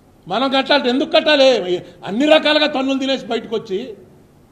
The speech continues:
పార్లమెంట్లో జగన్మోహన్ రెడ్డిని రానివ్వలేదు, నన్ను రానివ్వలేదు, ఇద్దరం ఒక చోట కూర్చున్నాం. తలుపులేసి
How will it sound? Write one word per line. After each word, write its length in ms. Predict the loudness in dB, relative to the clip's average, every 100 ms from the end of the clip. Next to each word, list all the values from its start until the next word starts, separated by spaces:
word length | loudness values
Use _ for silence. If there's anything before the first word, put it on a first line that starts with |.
| -10
పార్లమెంట్లో 720 | -4 0 2 2 4 8 6 4 -10 -4
జగన్మోహన్ 460 | -2 0 0 0
రెడ్డిని 240 | -2 -2 0
రానివ్వలేదు, 440 | 2 2 2 2
నన్ను 200 | 2 2
రానివ్వలేదు, 800 | 2 2 0 -2 -4 -8 -14 -12
ఇద్దరం 280 | -2 2 2
ఒక 100 | 2
చోట 140 | 0 -2
కూర్చున్నాం. 560 | -4 -6 -8 -10 -14 -20 -20 _ _ _ _ _ _ _ _ _ _ -10
తలుపులేసి 500 | -6 2 6 6 4